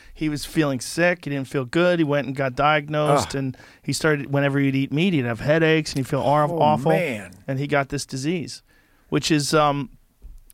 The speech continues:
Speaker 1: there's a lot of, uh, diseases that come from ticks, folks, and Lyme disease is the most
Speaker 2: Serious stuff.
Speaker 1: notorious one,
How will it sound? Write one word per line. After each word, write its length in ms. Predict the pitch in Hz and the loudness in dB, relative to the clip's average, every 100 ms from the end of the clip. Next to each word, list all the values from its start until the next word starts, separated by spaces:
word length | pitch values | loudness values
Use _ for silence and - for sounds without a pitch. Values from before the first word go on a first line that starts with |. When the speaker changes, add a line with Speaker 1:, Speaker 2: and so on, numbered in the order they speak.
| - | 0
Speaker 1:
there's 160 | 160 147 | 2 4
a 60 | |
lot 300 | 151 156 185 | 4 4 4
of, 180 | 190 135 | 2 2
uh, 140 | 135 131 | 2 2
diseases 480 | 127 131 160 143 | 0 0 0 0
that 120 | 123 127 | -2 -2
come 160 | 135 | -2
from 160 | 127 123 | -2 -4
ticks, 300 | - 143 - | 0 -2 -2
folks, 380 | - 123 117 - | -4 -4 -4 -4
and 220 | 131 127 | -2 0
Lyme 220 | 123 143 143 | 2 2 2
disease 360 | 131 135 127 | -2 -2 -2
is 80 | 123 - | -4 0
the 80 | 147 | 4
most 40 | |
Speaker 2:
Serious 160 | 139 120 | 6 4
stuff. 80 | 131 127 | 2 2
Speaker 1:
notorious 420 | 156 160 170 - | 2 4 2 0
one, 280 | 165 165 | 0 0